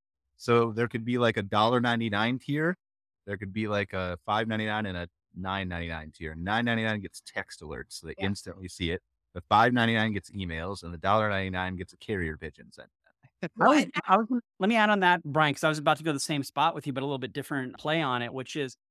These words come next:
Speaker 3: if I'm looking to book a site and I know the site's seventy-five dollars a night or whatever, but I wanna be there and everything's booked, I'd be willing to even bid on it and say, "I'll bid eighty bucks if a site opens up," and put my credit card in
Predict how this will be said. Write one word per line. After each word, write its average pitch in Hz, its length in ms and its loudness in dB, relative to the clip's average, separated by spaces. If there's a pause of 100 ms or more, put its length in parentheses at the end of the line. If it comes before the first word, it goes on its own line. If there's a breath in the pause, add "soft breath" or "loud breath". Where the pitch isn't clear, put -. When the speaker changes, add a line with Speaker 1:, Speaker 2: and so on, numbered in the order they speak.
(180)
Speaker 3:
if 143 160 -2
I'm 240 160 6
looking 233 220 0
to 165 60 2
book 143 220 -4
a 131 80 -6
site 139 500 -2
and 139 140 -6
I 143 80 -4
know 151 120 0
the 135 100 -8
site's 135 380 -4
seventy-five 131 460 -4
dollars 120 280 -4
a 110 40 -12
night 117 220 -4
or 127 40 -6
whatever, 131 280 -4
but 107 120 -6
I 110 80 -2
wanna 117 240 -8
be 104 260 -10
there 185 340 -2 (400)
and 135 240 2
everything's 165 460 0
booked, 147 480 -2 (240)
I'd 247 160 0
be 220 100 -6
willing 156 300 -2
to 127 80 -8
even 107 320 -10
bid 113 200 -6
on 170 200 2
it 240 140 -2
and 143 100 -10
say, 147 220 -2
"I'll 147 180 0
bid 165 300 0
eighty 151 240 -2
bucks 156 360 2
if 113 80 -10
a 113 40 -12
site 123 260 -4
opens 117 300 -8
up," 120 240 -6
and 131 300 0
put 165 120 -4
my 139 100 -4
credit 147 280 -2
card 127 220 0
in 113 220 -4